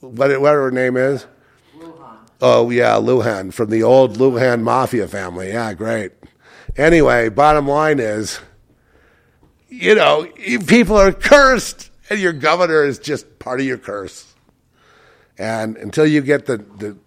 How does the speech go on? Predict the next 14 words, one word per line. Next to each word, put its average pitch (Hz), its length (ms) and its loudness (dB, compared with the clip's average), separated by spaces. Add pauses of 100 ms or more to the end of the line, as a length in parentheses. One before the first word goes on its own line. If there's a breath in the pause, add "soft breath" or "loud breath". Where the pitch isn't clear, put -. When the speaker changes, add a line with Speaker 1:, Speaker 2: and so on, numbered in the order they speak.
Speaker 1:
uh, 113 140 -10
look, 165 260 4
I'll 160 160 0
tear 214 240 -4
it 127 80 -4
down 135 220 -4
myself, 147 600 -8
but 95 140 -14
I'd 95 120 -10
probably 117 260 -4
be 85 120 -12
thrown 98 240 -10
in 78 120 -14
jail. 127 440 -6